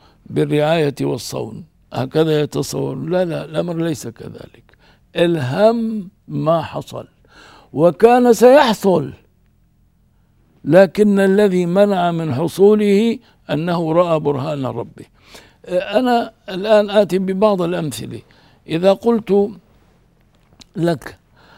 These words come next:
اليوم: "أنا هلكت لولا أن الله أنجاني من الهلاك بسبب كذا وكذا"، معناته أنه ما هلكت.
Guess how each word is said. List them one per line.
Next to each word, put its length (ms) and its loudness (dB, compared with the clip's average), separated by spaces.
اليوم: 360 4
"أنا 340 4
هلكت 640 0
لولا 520 10
أن 140 4
الله 580 0
أنجاني 760 0
من 260 -6
الهلاك 600 -4
بسبب 520 -4
كذا 300 -2
وكذا"، 600 -4
معناته 520 -6
أنه 140 -2
ما 240 0
هلكت. 600 -8